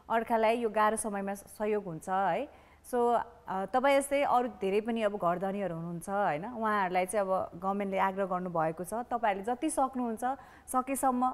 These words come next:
यो मन्थको चाहिँ अब भाडा नलिदिनु होला भनेर अब चाहिँ अनुरोध गर्नुभएको छ, रिक्वेस्ट गर्नुभएको छ।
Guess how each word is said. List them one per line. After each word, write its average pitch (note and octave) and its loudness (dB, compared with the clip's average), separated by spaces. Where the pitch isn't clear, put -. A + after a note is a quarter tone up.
यो A3+ -4
मन्थको A3+ -2
चाहिँ A3 -2
अब G3 2
भाडा F3 0
नलिदिनु G3 -4
होला F3+ 2
भनेर E3 -6
अब E3+ -2
चाहिँ F#3 -6
अनुरोध F#3 -4
गर्नुभएको E3+ -8
छ, - -8
रिक्वेस्ट G#3 -6
गर्नुभएको E3 -4
छ। D#3+ -10